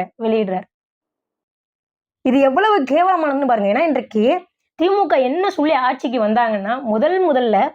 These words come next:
இந்த அப்பாவி இஸ்லாமியர்களை விடுதலை செய்வதற்காகவாவது எனக்கு வாக்கு செலுத்துங்கள் அப்படின்னு சொல்லி வாக்கு கேட்டார் பெருமரியாதைக்குரிய தமிழ்நாட்டுடைய முதலமைச்சர் முத்துவேல் கருணாநிதி ஸ்டாலின் அவர்கள். அவர் மு க ஸ்டாலின் தான் போட்டுட்டு இருந்தார்.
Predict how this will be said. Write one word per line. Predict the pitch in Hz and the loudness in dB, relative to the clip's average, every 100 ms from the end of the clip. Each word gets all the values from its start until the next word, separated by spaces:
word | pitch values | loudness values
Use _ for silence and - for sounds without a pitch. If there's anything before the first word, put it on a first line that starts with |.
| _ _ _ | _ _ _
இந்த | 262 247 | 0 2
அப்பாவி | 220 220 _ 392 403 440 392 | 0 -2 _ 2 2 2 0
இஸ்லாமியர்களை | - 311 320 311 285 254 247 214 | 0 -2 0 0 0 0 -2 -2
விடுதலை | 262 359 453 466 - | 0 2 0 0 0
செய்வதற்காகவாவது | 359 330 302 277 262 240 269 381 349 | 2 2 2 0 -2 0 0 2 2
எனக்கு | 285 233 | 0 -2
வாக்கு | 220 226 277 | -2 -2 -2
செலுத்துங்கள் | - 262 214 233 233 220 _ _ _ | -4 -6 -4 -2 -2 -4 _ _ _
அப்படின்னு | 220 208 262 | -4 0 0
சொல்லி | 254 226 | 2 0
வாக்கு | 214 214 | -2 -2
கேட்டார் | 208 202 226 220 _ _ | -4 0 0 -2 _ _
பெருமரியாதைக்குரிய | 240 233 220 214 214 240 | -2 0 0 0 -2 -2
தமிழ்நாட்டுடைய | 226 214 233 214 208 | -2 0 -2 -2 -4
முதலமைச்சர் | 196 208 220 208 196 | -4 -2 -2 -2 -6
முத்துவேல் | 196 240 240 | -4 -2 0
கருணாநிதி | 226 220 226 214 196 | 0 0 0 0 -2
ஸ்டாலின் | - 226 214 | 0 0 0
அவர்கள். | 185 240 _ _ - | -4 -10 _ _ -20
அவர் | - 220 | -4 0
மு | 226 285 | 0 0
க | 339 | 0
ஸ்டாலின் | 320 269 269 277 269 | 0 0 0 0 0
தான் | 277 | 0
போட்டுட்டு | 233 208 | -2 -2
இருந்தார். | 196 180 | -2 -2